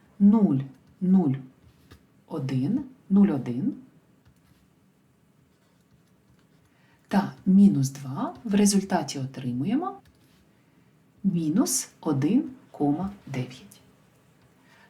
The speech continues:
Номер два. Вісім це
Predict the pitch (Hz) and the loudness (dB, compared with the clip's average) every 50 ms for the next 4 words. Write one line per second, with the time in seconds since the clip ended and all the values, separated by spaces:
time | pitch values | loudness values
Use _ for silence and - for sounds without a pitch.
0 | _ - 175 226 330 403 370 - - - 143 - - - - _ _ _ _ _ | _ -2 0 2 2 0 0 -4 -4 -6 -6 -8 -12 -16 -20 _ _ _ _ _
1 | _ _ _ _ _ _ _ _ _ _ - 165 180 269 392 - - - 254 202 | _ _ _ _ _ _ _ _ _ _ -6 0 2 2 2 2 0 2 2 2
2 | 202 202 - - - 139 131 135 | 2 0 -2 -4 -4 -4 -4 -4